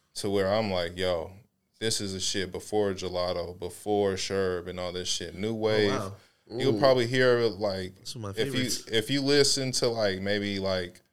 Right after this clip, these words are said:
Speaker 1: Burner, Young Bossy and all that, they'll talk about it, like, you know, smoking on some new wave and all that shit. That was grown in Seattle.
Speaker 3: Really?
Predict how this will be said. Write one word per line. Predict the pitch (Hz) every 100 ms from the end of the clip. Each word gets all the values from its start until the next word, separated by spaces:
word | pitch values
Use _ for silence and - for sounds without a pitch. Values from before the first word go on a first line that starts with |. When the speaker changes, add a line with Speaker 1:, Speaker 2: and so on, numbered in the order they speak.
| _ _ _ _ _ _ -
Speaker 1:
Burner, | 92 117 117 113 113 110
Young | 107 107 104 95
Bossy | 101 107 107 - 110
and | 104
all | 104
that, | 101 92 92
they'll | 117 113
talk | - 120 120
about | 110 95 92
it, | 90
like, | 92 90
you | 107
know, | 101
smoking | 101 - 107 107
on | 107 104
some | - 101
new | 117
wave | 107 104 95 92 95
and | 95
all | 95
that | 92 92
shit. | - 98 92 - _ _ _ _ _
That | 127 -
was | 156
grown | 135 160
in | 127
Seattle. | - 123 170 151 92 - _ _ _ _ _ _ _
Speaker 3:
Really? | - 127 135 139 117 95